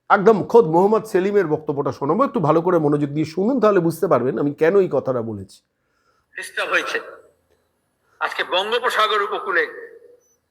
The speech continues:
Speaker 2: সেই ডিস্টারবেন্সকে নিয়ে আসার চেষ্টা করা হচ্ছে এবং তার জন্য দেশীয় দালাল, দক্ষিণ এশিয়ায় মৌলবাদী শক্তি, সাম্প্রদায়িক শক্তি, হিন্দুত্ববাদী শক্তি, তাদেরকে ব্যবহার করা হচ্ছে। বিভাজন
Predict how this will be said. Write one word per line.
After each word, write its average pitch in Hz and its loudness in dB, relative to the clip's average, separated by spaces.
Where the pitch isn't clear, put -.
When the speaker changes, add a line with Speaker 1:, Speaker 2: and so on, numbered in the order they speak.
Speaker 2:
সেই 214 -2
ডিস্টারবেন্সকে 185 -2
নিয়ে 170 -4
আসার 165 0
চেষ্টা 156 -4
করা 131 0
হচ্ছে - -12
এবং 170 -2
তার 180 4
জন্য 180 -4
দেশীয় 180 -4
দালাল, 202 2
দক্ষিণ 190 -4
এশিয়ায় 202 2
মৌলবাদী 196 0
শক্তি, 202 -8
সাম্প্রদায়িক 196 -2
শক্তি, - -6
হিন্দুত্ববাদী 196 -2
শক্তি, 202 -6
তাদেরকে 185 0
ব্যবহার 160 2
করা 131 -2
হচ্ছে। - -10
বিভাজন 202 2